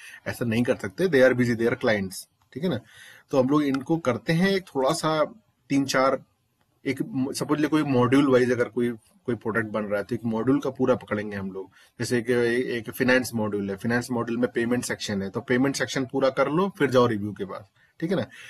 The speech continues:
तो ऐसा आप घड़ी घड़ी नहीं जा सकते हो, ठीक है ना। तो अब जो, आ, अब जो नई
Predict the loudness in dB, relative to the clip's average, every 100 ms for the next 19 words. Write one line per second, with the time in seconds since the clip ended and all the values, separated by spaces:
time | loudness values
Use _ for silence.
0 | -20 -14 -8 -4 -2 0 0 -2 -6 -4
1 | -2 -2 -6 -8 -2 2 2 2 2 2
2 | 2 -2 -8 -8 -8 -8 _ _ -8 -6
3 | -6 -8 -18 -20 -20 -20 _ _ _ 4
4 | 4 4 -8 _ _ _ _ _ _ -2
5 | 0 6 6 6 0 -12 _ _ _ _
6 | _ _ _ _ _ _ -20 0 4 4
7 | 2 -4 0 2 4 4 6 4 4 -2